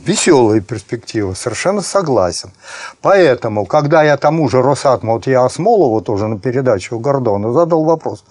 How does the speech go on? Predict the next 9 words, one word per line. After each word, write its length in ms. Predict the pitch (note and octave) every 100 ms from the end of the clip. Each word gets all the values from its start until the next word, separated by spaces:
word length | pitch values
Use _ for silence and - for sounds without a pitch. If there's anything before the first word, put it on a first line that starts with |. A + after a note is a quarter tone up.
| - - -
«Володь, 360 | G3+ D#3 F#2+ - _ _ _ _ _ _
так 140 | D3
будем 240 | C3+ C#4 C#4+
мы 140 | C4+
такую 400 | A#3+ F3 G3 E3
станцию 500 | - E3 B2+ - B2+
строить 480 | - C#3 C3 A2+ -
в 100 | B2
Иране?» 460 | C#3 A2 F#2 G2+